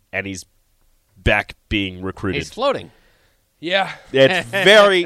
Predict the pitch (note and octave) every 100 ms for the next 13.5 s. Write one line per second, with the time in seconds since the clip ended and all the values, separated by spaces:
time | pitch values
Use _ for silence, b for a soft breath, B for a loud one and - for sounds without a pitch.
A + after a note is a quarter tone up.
0 | D3+ C#3+ D3+ E3 G#3 E3 B2+ - G#2+ E2+
1 | D#2 - - F#3+ A3+ C#4 B3 A#3 A#3 A3+
2 | G#3+ G#3+ G#3+ G#3 A#3 F#3+ A2+ F2+ _ _
3 | F3+ - - - C3+ - E3+ C#3+ G3+ A3+
4 | F#3 G#3+ E3 G3+ G#3+ G#3+ D3+ F#3 E3 C3
5 | C#3+ D#3 A#2+ A#3+ D3+ A#2+ F#2+ D3 C#3+ B2+
6 | D3+ A#2 A2 A2 G#2 F#2+ A2 F2 A#2+ A2+
7 | F#2+ - B2 A2+ F#2+ D#3+ D#3+ E3 _ -
8 | A#2+ D#3 D#3 G#2 B2+ _ _ B2+ G3 G#3+
9 | G#3+ F3+ G3 C3+ A#2 D3 D3 A#2+ G#2 _
10 | - B2 - A2+ A#2 A2 G#2 G2+ - A2+
11 | F2+ F#2+ - B2 D3 D#3+ D3 D3 C#3 C3
12 | B2 G2 D#2+ _ _ B2+ B2 G2+ A#2+ A2+
13 | F2 D2+ G2 G2